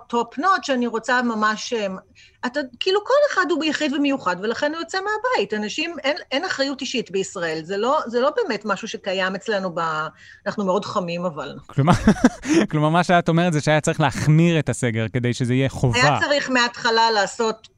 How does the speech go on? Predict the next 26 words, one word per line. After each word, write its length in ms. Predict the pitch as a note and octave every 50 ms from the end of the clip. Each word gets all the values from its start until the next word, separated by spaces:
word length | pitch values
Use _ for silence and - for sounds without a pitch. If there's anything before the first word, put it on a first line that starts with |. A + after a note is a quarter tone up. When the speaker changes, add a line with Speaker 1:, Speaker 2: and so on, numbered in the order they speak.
| _ _ _ -
Speaker 1:
נגיד, 600 | G#3+ G3+ F#3+ F#3+ F3+ F#3+ F#3+ F#3 F3+ E3+ E3+ D#3
אה, 340 | F#3 F3 F3 E3 D#3+ D3+ C#3+ C#3 - _ _ _ -
יומיים 440 | E3+ F#3+ G3 F#3+ A3 A3+ A3 G#3+ G#3+
עוצר, 560 | G#3 A3 A3+ A#3 A#3+ - - A#3+ G#3 F#3 F3
שכולם 520 | F#3+ - G#3 F#3+ - G3 F#3+ G3 G3+ G3+ G3+
יקבלו 440 | F#3+ - G#3+ F3+ E3+ F3+ F#3 F3
ככה 320 | - - - - - E3+ D#3
טוב 260 | - - F#3+ F3+ F3+
טוב 240 | - G#3 G3 F3+ - -
את 60 | -
ה-, 500 | E3 D3+ D3 C#3+ C3+ C3+ C3 B2 C3 B2+ - _ _ _ _ _ -
Speaker 2:
כן. 220 | - A#2 A2 A#2 C#3+
Speaker 1:
את 40 | -
הסתירה, 480 | F3 - - - G3+ F3+ E3 F#3 G#3 C4 F4+ G#4+ G#4 _ _ _ _ _ - -
Speaker 2:
כן. 200 | - A2 G#2+ B2 C#3+ F#3+
Speaker 1:
ואז 420 | G3+ G3+ G#3+ A3+ A3+ G3 F#3 F3+ - _ _ _ _ _ _ -
לאט 280 | G#3 G3 G3 F#3+ F#3+ G3
לאט 220 | F#3 E3+ E3 -
להגביר. 480 | F3+ E3 E3+ E3+ D#3+ E3 D#3+ C#3+ C3+ B2+ D3 _ _ _ _ _ _ _ _ _ _ _ _ _ _ _ _ _ _ _ _ _ _ _ _ _ _ _ _ _ _ _ _ _ _ - -
Speaker 2:
אז, 160 | C#3+ B2 - - -
אז 140 | D3+ C#3
זהו, 200 | B2+ D#3+ F3 D#3
אז 100 | C#3+ C3+
הוויכוח 420 | C#3 C3 D3 - - B3 C4 F#3+ F3+
עכשיו 400 | F#3 - - - - B3+ C4+ B3+ C4
אבל, 400 | G#3 D#3+ D3+ C#3+ C#3+ D3+ E3